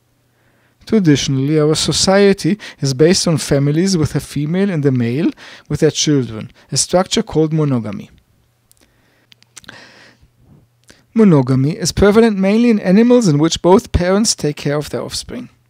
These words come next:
It is most prevalent in birds. To nest, incubate eggs and feed young ones, two parents are better than one.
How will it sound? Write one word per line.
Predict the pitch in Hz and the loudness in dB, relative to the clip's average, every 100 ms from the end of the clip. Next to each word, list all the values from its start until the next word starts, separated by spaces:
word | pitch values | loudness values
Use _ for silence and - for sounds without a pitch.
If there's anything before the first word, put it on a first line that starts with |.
| _ _ _ _ _ _ _ | _ _ _ _ _ _ _
It | 180 | -8
is | 185 | 0
most | 214 254 - | 2 2 2
prevalent | 170 185 190 | 0 0 0
in | 185 170 | 0 0
birds. | 175 151 113 - - - _ _ _ _ _ _ _ - - | 4 4 2 -6 -8 -10 _ _ _ _ _ _ _ -20 2
To | 220 | 6
nest, | 170 135 156 - - - - _ | 8 6 2 -2 -4 -20 -20 _
incubate | 190 214 190 175 170 | -4 -2 2 2 2
eggs | 175 170 160 - | 2 2 2 -6
and | 139 | -6
feed | - 185 143 | -4 -6 0
young | 139 175 190 | 2 2 2
ones, | 139 156 175 | 0 0 -4
two | - 226 | -2 -2
parents | 214 190 202 233 | 2 2 2 0
are | 139 | -4
better | 131 127 135 | -4 -6 -6
than | 131 120 | -6 -10
one. | 120 120 | -12 -16